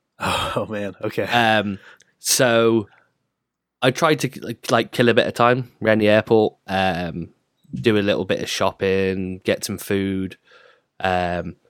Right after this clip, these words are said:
Speaker 2: before kind of heading into the city. Um, but yeah, it was kind of just take it easy, checked into the hotel,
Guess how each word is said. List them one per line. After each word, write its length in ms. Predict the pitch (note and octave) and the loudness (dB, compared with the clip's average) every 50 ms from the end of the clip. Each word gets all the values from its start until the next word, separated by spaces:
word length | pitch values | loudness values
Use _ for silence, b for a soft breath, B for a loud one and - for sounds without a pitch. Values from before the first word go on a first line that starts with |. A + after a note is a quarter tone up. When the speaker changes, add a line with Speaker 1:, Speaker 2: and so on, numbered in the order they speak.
| _ _ | _ _
Speaker 2:
before 460 | - G2+ - - A2 G2+ F#2+ F2+ F2+ - _ _ _ | -6 -4 -2 0 0 0 0 -2 -4 -8 _ _ _
kind 160 | - G#2+ G2 | -6 -4 -4
of 80 | F#2+ F2 | -4 -4
heading 380 | - - G#2 G2 F2+ F#2+ F#2 G2 | -4 -2 -2 0 0 0 -2 -2
into 240 | F#2+ F#2 F#2 - | -2 -4 -4 -6
the 100 | F#2 F#2 | -6 -6
city. 440 | F2+ - G#2 F#2+ - G2+ F#2+ F#2 - _ _ _ _ _ _ _ _ _ _ _ _ _ _ _ _ _ _ _ _ _ _ _ | -4 -4 -4 -4 -2 -2 -4 -4 -6 _ _ _ _ _ _ _ _ _ _ _ _ _ _ _ _ _ _ _ _ _ _ _
Um, 560 | - F#2 F#2+ F#2 F2+ F2+ F2+ F2 E2+ F2 E2+ - _ _ _ _ _ _ _ _ _ _ - | -4 -2 -2 -2 -2 -2 -4 -4 -6 -8 -12 -16 _ _ _ _ _ _ _ _ _ _ -2
but 200 | C3+ B2+ - - - - - - | 0 0 0 -2 -8 -18 -14 -4
yeah, 400 | D#3 D#3 D3+ B2 G#2+ F#2+ F#2 - - | 0 2 4 4 2 2 -2 -2 -2
it 100 | A#2+ B2+ | 0 0
was 120 | C3+ A#2 | 0 0
kind 280 | - - C#3 C3 A#2+ A#2 | 2 2 4 4 4 4
of 100 | G#2 - | 2 4
just 440 | - A#2 G#2+ - - - _ _ _ _ _ _ _ _ _ _ | 4 2 2 2 -2 -10 _ _ _ _ _ _ _ _ _ _
take 220 | - - D3+ A#2+ - | -2 0 0 2 2
it 100 | B2 G2+ | 2 2
easy, 480 | A2 A2 G#2+ G#2 G2+ G#2+ G#2+ A2 G#2+ | 2 0 0 -2 -2 0 0 0 0
checked 380 | G2 - - C#3 B2 - - - | -2 -2 0 -2 -2 -2 -2 -2
into 200 | B2 A2 - A2+ | -2 0 0 0
the 100 | G#2+ G2+ | -2 0
hotel, 680 | G#2+ A2 G#2+ G#2 - - G#2+ G2+ G2+ G2+ G2+ G2 G2 | 0 0 0 0 0 0 2 2 4 4 2 0 -2